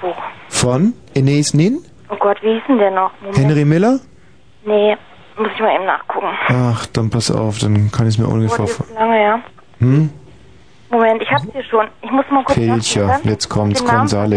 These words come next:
Speaker 1: vergessen. Moment, Moment, Moment.
Speaker 2: Moment, wer ist das denn?
Speaker 1: Gespräche des göttlichen Pietro Aretino.
Speaker 2: Oho.
Speaker 1: Ja, genau so ist es.
Speaker 2: Kannst du mal bitte eine Stelle vorlesen, die du für besonders erotisch hältst?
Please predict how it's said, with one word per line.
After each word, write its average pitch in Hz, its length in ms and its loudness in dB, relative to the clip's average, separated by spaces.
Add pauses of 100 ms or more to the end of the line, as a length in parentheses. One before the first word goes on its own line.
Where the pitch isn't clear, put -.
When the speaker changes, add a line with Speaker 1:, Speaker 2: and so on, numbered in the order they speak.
Speaker 1:
vergessen. 262 220 -8 (1160)
Moment, 285 380 2
Moment, 277 320 0
Moment. 277 440 2 (340)
Speaker 2:
Moment, 95 680 2
wer 87 120 2
ist - 140 -4
das 120 140 -2
denn? - 140 -2
Speaker 1:
Gespräche 269 520 -2
des 254 200 2
göttlichen 247 500 -2
Pietro 240 460 0
Aretino. 220 800 -2 (380)
Speaker 2:
Oho. 98 760 2 (1200)
Speaker 1:
Ja, 208 200 2 (420)
genau 226 260 2
so 226 100 0
ist - 160 0
es. 202 80 -6 (140)
Speaker 2:
Kannst 123 220 0
du 135 40 2
mal 123 180 2
bitte 120 200 0
eine 120 160 2
Stelle 117 260 0
vorlesen, 131 480 0
die 127 80 4
du 120 120 2
für 117 200 -4
besonders 113 400 0
erotisch 113 420 -2
hältst? 127 380 -4